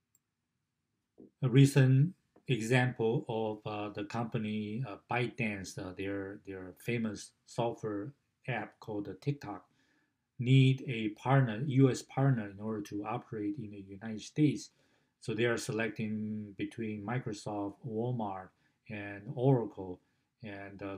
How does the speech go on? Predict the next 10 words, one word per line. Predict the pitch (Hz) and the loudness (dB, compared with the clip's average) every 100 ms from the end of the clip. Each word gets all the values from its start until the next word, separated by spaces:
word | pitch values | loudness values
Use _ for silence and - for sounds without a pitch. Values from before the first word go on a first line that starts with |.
| 98 | -4
look | 127 123 | -4 -2
like | 110 104 | -4 -6
that | 104 98 | -6 -6
Oracle | 104 113 104 98 | -6 -6 -6 -8
is | 92 | -10
gonna | 104 98 | -12 -10
be | 101 | -8
getting | 95 98 95 95 | -8 -8 -8 -10
the | 92 90 | -12 -14
contract. | - 107 104 98 98 90 | -12 -10 -10 -12 -14 -14